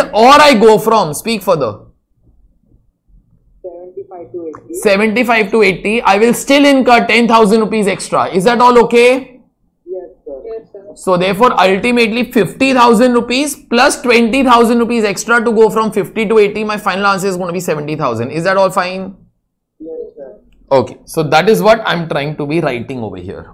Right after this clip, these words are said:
Speaker 1: Okay, and working notes shall follow, but you all do one thing. Write down over here seventy thousand. Total it up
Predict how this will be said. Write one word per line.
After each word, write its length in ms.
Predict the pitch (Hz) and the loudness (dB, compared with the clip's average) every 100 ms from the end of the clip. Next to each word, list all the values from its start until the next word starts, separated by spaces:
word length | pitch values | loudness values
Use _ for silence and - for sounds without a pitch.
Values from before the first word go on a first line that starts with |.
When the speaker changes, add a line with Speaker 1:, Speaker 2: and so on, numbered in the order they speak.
| - | -4
Speaker 1:
Okay, 420 | 120 117 117 117 - - _ | -4 -2 -10 -14 -20 -20 _
and 200 | 120 127 | -8 0
working 340 | 143 147 202 196 | 0 0 0 -2
notes 220 | 202 202 | -4 -2
shall 200 | 196 196 | -2 -2
follow, 680 | - 151 160 220 - - - - - | -2 0 2 -2 -4 -20 -20 -20 -18
but 400 | 117 147 175 - | -2 0 2 0
you 160 | 147 151 | -2 4
all 160 | 160 | 4
do 100 | 151 | 4
one 280 | 139 117 156 | 0 -2 -4
thing. 480 | 196 233 285 _ _ _ _ _ _ _ _ _ _ _ _ _ _ _ _ - | -6 -8 -12 _ _ _ _ _ _ _ _ _ _ _ _ _ _ _ _ -4
Write 280 | 139 156 151 | 0 2 2
down 160 | 185 | 2
over 140 | 165 143 | 2 0
here 220 | 139 139 | 2 0
seventy 480 | 135 117 110 143 160 | -2 -4 -2 -4 -4
thousand. 480 | 156 135 165 233 - _ _ - _ _ _ _ _ _ - - - - _ _ _ _ _ | -4 -4 -8 -10 -14 _ _ -20 _ _ _ _ _ _ -20 -20 -20 -20 _ _ _ _ _
Total 340 | 160 156 160 208 | -2 0 2 0
it 120 | 208 | 2
up 400 | 202 214 - _ | 0 -2 -8 _